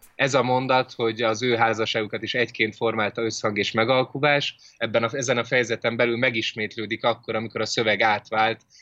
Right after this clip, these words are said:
Avril és James Incandenza házasságára, tehát amikor átsvenkelünk az Incandenza családi vacsorára. Tehát onnan egyértelműen tudható, hogy itt Madame Pszichózis Avril és James házasságáról beszél.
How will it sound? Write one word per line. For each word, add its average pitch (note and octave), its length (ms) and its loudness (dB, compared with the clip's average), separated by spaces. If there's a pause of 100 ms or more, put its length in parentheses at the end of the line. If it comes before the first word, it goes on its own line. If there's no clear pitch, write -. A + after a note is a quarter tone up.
Avril A#2 500 2
és G#2 460 -2
James G#2+ 320 -2
Incandenza G2+ 680 0
házasságára, G2 1120 0 (300)
tehát - 160 -2
amikor A2 300 2
átsvenkelünk G#2+ 1600 -2 (260)
az G#2 380 2
Incandenza G2+ 680 -2
családi F#2+ 480 -2
vacsorára. F#2 840 -2 (100)
Tehát - 300 -6
onnan B2+ 340 4
egyértelműen A#2 680 0
tudható, A2+ 540 -4
hogy A2 160 0
itt A2 140 -2
Madame G#2+ 320 2
Pszichózis G#2 720 -4 (200)
Avril G#2 380 0
és G2 180 0
James F#2+ 340 0
házasságáról F#2 1000 -2
beszél. F2+ 580 -6